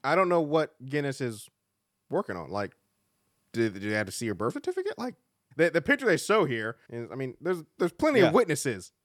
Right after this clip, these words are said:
Speaker 1: in that plane with this
Speaker 2: Yeah.
Speaker 1: woman. The plane is full of other
Speaker 2: I wonder, I mean,
Speaker 1: skydivers.
Speaker 2: 'cause the last one was a hundred and three years old. This is a hundred and four-year-old person.
Speaker 1: Yeah.
Speaker 2: I wonder if that maybe they've just gotta go through and make sure that they're not padding a year in there or something.
Speaker 1: Just, just sliding a year
Speaker 2: Right.
Speaker 1: in.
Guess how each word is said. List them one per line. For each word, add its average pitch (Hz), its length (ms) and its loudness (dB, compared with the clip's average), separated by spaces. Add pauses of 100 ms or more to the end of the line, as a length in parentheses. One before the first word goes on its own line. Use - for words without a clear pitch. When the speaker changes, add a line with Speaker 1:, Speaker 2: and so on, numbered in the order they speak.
(140)
Speaker 1:
in 208 160 6
that 160 200 4
plane 185 280 4
with 123 80 -2
this - 100 6
Speaker 2:
Yeah. 120 140 6
Speaker 1:
woman. 135 240 2 (200)
The - 60 -2
plane 240 340 4
is 160 200 0 (160)
full 208 200 6
of 165 180 2
other 160 280 4
Speaker 2:
I 170 80 6
wonder, 254 320 2
I 175 160 10
mean, 208 100 2
Speaker 1:
skydivers. 117 460 0
Speaker 2:
'cause 208 140 0
the 202 80 -2
last 214 340 4
one 196 140 0
was 165 100 -2
a 147 80 4
hundred 135 260 -2
and 110 80 -10
three 107 200 -6
years 95 240 -6
old. 90 280 -8
This 127 160 -4
is 123 80 -12
a 101 100 -4
hundred 101 260 -4
and 90 100 -16
four-year-old 139 600 -2
person. 123 500 -4
Speaker 1:
Yeah. 113 300 -6
Speaker 2:
I 151 60 2
wonder 175 200 4
if - 80 0
that 123 140 -6
maybe 151 260 0
they've 135 160 0
just 123 160 -4
gotta 120 220 0
go 110 140 -2
through 110 180 -4
and 98 80 -4
make 101 220 -6 (180)
sure 107 260 -4
that 92 140 -8
they're 104 100 -4
not 95 180 -4
padding 98 380 -6
a 92 60 -6
year 98 340 -4
in 110 120 -6
there 110 220 -4
or 113 60 -2
something. 117 340 -6
Speaker 1:
Just, 123 240 -4
just 117 220 -6
sliding 110 380 -4
a 113 40 -8
year 113 260 -6
Speaker 2:
Right. 101 280 0
Speaker 1:
in. 120 100 -6